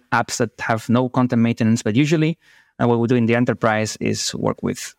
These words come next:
content management systems. In our case, A M, you know. Um, basically, it means that you have some, uh, content editors that create content in a platform, and then you use that to render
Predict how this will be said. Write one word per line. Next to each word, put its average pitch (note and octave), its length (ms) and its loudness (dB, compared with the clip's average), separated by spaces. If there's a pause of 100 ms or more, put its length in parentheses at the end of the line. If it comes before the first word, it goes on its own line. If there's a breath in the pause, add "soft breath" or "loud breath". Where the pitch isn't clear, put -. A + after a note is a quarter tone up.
(140)
content G#2 380 2
management G#2+ 300 0
systems. A#2 360 0
In G#2 80 2
our G#2 160 2
case, A#2 440 -2 (120)
A A2 220 2
M, A#2 360 0
you G#2 100 0
know. A2 240 0 (520 soft breath)
Um, G#2 540 -2
basically, D#3+ 260 2
it A#2+ 80 -2
means C3+ 200 2
that A#2 180 -2
you B2 140 0
have A#2 300 -2
some, G#2 460 -2
uh, G2 260 -4 (600)
content C#3+ 300 2
editors C3 400 -2
that - 160 -4
create A2+ 220 -2
content A2+ 340 2
in F#2+ 80 2
a - 20 -2
platform, B2 640 -2
and G#2 140 2
then G#2+ 180 2
you G#2 80 2
use G2+ 300 0
that G2 180 0
to - 120 -4
render F#2+ 360 -2